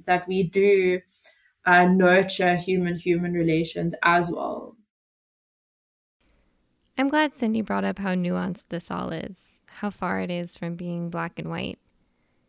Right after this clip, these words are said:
Speaker 2: Cindy is South African herself, so she's been familiar with Ubuntu philosophy for a long time.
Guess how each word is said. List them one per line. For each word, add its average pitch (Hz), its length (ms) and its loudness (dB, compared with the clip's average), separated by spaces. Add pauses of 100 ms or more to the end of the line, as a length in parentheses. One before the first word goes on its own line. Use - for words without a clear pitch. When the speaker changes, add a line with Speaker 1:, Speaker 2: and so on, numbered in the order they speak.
(340)
Speaker 2:
Cindy 269 400 -2
is 220 120 -4
South 196 280 -4
African 180 460 -8
herself, 180 500 -8
so 185 280 -8
she's 226 340 -8
been 240 180 -4
familiar 190 560 -4
with 185 140 -8
Ubuntu 185 500 -6
philosophy 175 600 -8
for 170 160 -10
a 175 60 -6
long 175 260 -6
time. - 440 -10